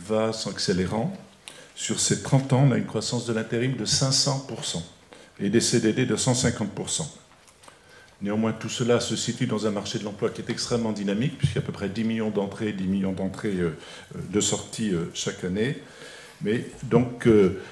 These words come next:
même si aujourd'hui la majorité des contrats sont des C D I, l'essentiel de recrutement, quatre-vingt-six pour cent, sont des contrats courts, dont soixante-dix pour cent, soixante-douze pour cent de moins d'un mois. Alors,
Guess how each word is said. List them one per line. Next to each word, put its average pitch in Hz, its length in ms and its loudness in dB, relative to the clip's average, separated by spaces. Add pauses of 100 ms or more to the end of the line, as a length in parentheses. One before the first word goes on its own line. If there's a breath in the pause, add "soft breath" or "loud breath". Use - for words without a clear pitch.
(120)
même 131 160 6
si 143 180 4
aujourd'hui 135 640 10
la 101 80 2
majorité 120 500 4
des 110 140 4
contrats 117 300 2
sont 104 180 -2
des 95 160 0
C 107 180 2
D 101 240 0
I, 135 240 2 (320 loud breath)
l'essentiel 120 640 2
de 113 80 0
recrutement, 107 560 -2
quatre-vingt-six 107 600 -2
pour 92 140 -8
cent, - 180 -4
sont 110 160 -8
des 101 100 -4
contrats 98 320 -4
courts, 110 400 -6 (320 loud breath)
dont 110 240 -2
soixante-dix 113 720 -2
pour 90 200 -10
cent, - 200 -10
soixante-douze 120 580 -2
pour - 160 -10
cent 120 200 -2
de 110 120 -2
moins 110 220 0
d'un 101 160 -4
mois. 76 200 -4 (1600 loud breath)
Alors, 98 380 2